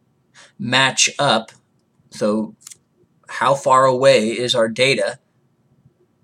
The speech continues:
compared to our, um, our claimed va-, uh, value, zero point zero one nine? So P hat minus P naught.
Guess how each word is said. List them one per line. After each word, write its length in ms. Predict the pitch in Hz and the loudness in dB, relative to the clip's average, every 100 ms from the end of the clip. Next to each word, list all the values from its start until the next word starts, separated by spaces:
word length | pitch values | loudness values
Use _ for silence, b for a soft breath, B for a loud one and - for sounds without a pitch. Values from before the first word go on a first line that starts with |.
| _ _ - | _ _ -12
compared 680 | - 143 - 131 123 127 | -8 -6 0 2 2 0
to 460 | - 120 107 117 120 | -6 -2 -2 -2 -6
our, 500 | 92 98 95 120 139 _ _ - | -8 -4 -2 -4 -8 _ _ -8
um, 540 | 110 110 104 107 107 - _ _ - | -2 0 0 -2 -4 -8 _ _ -6
our 440 | 104 101 104 - - _ _ _ _ - | -2 -2 -4 -8 -18 _ _ _ _ -10
claimed 320 | - 123 117 | -4 -2 -2
va-, 260 | 113 113 120 | -2 -2 -2
uh, 320 | 113 101 98 | -6 -6 -6
value, 420 | 117 107 95 - 113 | -4 -4 -4 -12 -10
zero 360 | 110 120 107 | -6 -2 -4
point 380 | 107 113 104 110 | -4 -8 -6 -8
zero 340 | 110 104 101 | -8 -6 -8
one 280 | 92 92 92 | -8 -16 -18
nine? 240 | 95 92 92 _ _ _ | -16 -16 -18 _ _ _
So 200 | - 104 | -10 -8
P 300 | - - 170 | -8 -6 -6
hat 320 | 160 135 123 | -4 -4 -4
minus 400 | 127 117 110 110 | -4 -6 -6 -6
P 260 | - - 107 | -8 -6 -4
naught. 260 | 104 - | -4 -8